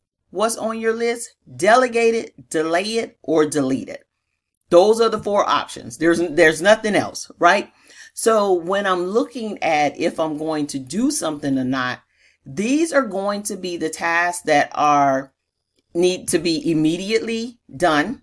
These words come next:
So, and they directly relate to my quarterly goal. And it is something that I have to do. It requires my skill set.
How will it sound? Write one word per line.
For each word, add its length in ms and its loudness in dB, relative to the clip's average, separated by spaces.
So, 480 0
and 220 2
they 160 6
directly 800 4
relate 460 -2
to 220 -6
my 300 -4
quarterly 560 -6
goal. 560 0
And 760 0
it 880 0
is 220 -2
something 580 -2
that 320 4
I 500 2
have 320 -6
to 120 -4
do. 280 0
It 140 2
requires 540 0
my 240 -2
skill 360 -6
set. 440 4